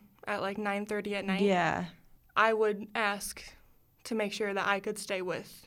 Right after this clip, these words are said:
Speaker 2: I would
Speaker 1: somebody.
Speaker 2: too.
Speaker 1: Especially if they're neighbors. They,
Speaker 2: Yeah.
Speaker 1: everybody knew everybody in that town since it was in Villisca, Iowa, so it's
Speaker 2: Mm-hmm.
Speaker 1: a smaller town.
Speaker 2: That's good.
Speaker 1: Everybody knew everybody. I think there was, like, two thousand people in that town.
Speaker 2: Okay.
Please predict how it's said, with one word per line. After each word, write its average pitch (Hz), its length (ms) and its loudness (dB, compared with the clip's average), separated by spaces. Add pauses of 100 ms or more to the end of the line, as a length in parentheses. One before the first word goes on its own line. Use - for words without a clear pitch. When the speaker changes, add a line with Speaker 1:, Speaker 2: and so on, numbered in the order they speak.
Speaker 2:
I 185 120 10
would 196 100 8
Speaker 1:
somebody. 185 320 4
Speaker 2:
too. 185 220 -2 (800)
Speaker 1:
Especially 220 480 2
if 208 100 -4
they're 214 140 0
neighbors. 196 720 -4 (280)
They, 208 240 2
Speaker 2:
Yeah. - 40 -6 (100)
Speaker 1:
everybody 226 380 4
knew 220 100 4
everybody 190 320 0
in 185 60 -4
that 180 140 -6
town 196 240 -8
since 196 240 -4
it 196 80 -2
was 196 160 -4
in 185 80 -6
Villisca, 185 480 -6
Iowa, 190 480 -2
so 196 200 -6
it's 220 140 2
Speaker 2:
Mm-hmm. 202 60 2
Speaker 1:
a 196 40 2
smaller 202 240 -2
town. 214 380 -8 (100)
Speaker 2:
That's 185 160 -2
good. - 220 -10 (160)
Speaker 1:
Everybody 214 340 4
knew 214 140 0
everybody. 196 400 -2
I 190 40 -6
think 226 180 -6
there 240 100 0
was, 208 100 0
like, 196 140 -2
two 226 140 -8
thousand 196 260 -4
people 202 280 -10
in 180 80 -8
that 175 120 -12
town. - 200 -14 (300)
Speaker 2:
Okay. 208 340 -4